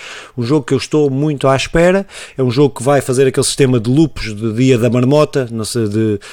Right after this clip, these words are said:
de vol-, revo-, reviveres e não sei o quê. Epá, e eu estou muito, muito, muito interessado, gostei bué do design e estou aqui muito expectante deste jogo, hei de comprar. Ele vai sair no Game Pass, é uma vantagem,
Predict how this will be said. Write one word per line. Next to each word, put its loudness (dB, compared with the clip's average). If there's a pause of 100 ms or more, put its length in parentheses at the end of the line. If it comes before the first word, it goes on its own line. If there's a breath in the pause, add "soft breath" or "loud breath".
(140 loud breath)
de -8
vol-, -2
revo-, -2
reviveres 0
e -4
não -6
sei -4
o -12
quê. -2
Epá, -4
e -4
eu 2
estou 0
muito, 0
muito, -2
muito -2
interessado, -6
gostei -2
bué 0
do 0
design -2 (320 loud breath)
e -8
estou 0
aqui -4 (100)
muito -2
expectante -2
deste -2
jogo, 0 (100)
hei 0
de -6
comprar. 0
Ele 2
vai 4
sair 0
no 0
Game 0
Pass, 0 (380 loud breath)
é -2
uma 4
vantagem, 2